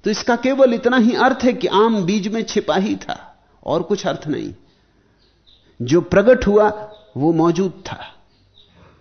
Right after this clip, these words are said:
ऐसा नहीं है कि कोई भी बीज बो दो और आम हो जाएगा, आम के ही बीज बोने पड़ेंगे।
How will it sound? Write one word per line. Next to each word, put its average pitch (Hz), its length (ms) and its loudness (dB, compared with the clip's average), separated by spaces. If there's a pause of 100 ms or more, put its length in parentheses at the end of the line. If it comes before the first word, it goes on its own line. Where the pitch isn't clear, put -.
(1000)
ऐसा 233 300 0
नहीं 302 220 6
है 285 140 6
कि 233 180 -2
कोई 254 300 4
भी 233 160 2
बीज 196 280 -2
बो 196 180 0
दो 190 180 2
और 175 100 0
आम 160 200 0
हो 143 180 -2
जाएगा, 69 800 -8 (840)
आम 156 260 0
के 170 120 0
ही 175 160 2
बीज 175 280 -4
बोने 180 280 2
पड़ेंगे। - 480 -8